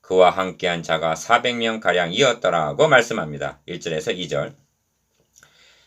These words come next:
이제 다윗은 자기 개인의 신상 문제로 두려워하고 있을 위치가 아닙니다. 그를 의지하기 위하여 피하여 온 사백 명을 책임져야 할 장관이 된 것입니다.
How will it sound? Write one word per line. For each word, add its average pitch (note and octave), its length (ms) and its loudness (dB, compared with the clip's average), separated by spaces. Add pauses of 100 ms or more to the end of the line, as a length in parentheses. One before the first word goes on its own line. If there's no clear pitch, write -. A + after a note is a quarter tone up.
(240)
이제 C3 180 4
다윗은 A#2+ 360 4
자기 A2 300 -2
개인의 G2+ 440 -2
신상 B2 420 -4
문제로 F#2+ 400 -2
두려워하고 F#2+ 520 2
있을 E2 280 -4
위치가 D#2+ 400 -6
아닙니다. D#2+ 540 0 (320)
그를 F#2+ 360 -2
의지하기 G2+ 540 0
위하여 F#2+ 400 4
피하여 A#2 500 2
온 B2 220 0
사백 B2 400 0
명을 A2 300 -2
책임져야 A#2 640 -2
할 B2 240 -2 (300)
장관이 F#2 720 0
된 F2 220 -6
것입니다. E2 580 -6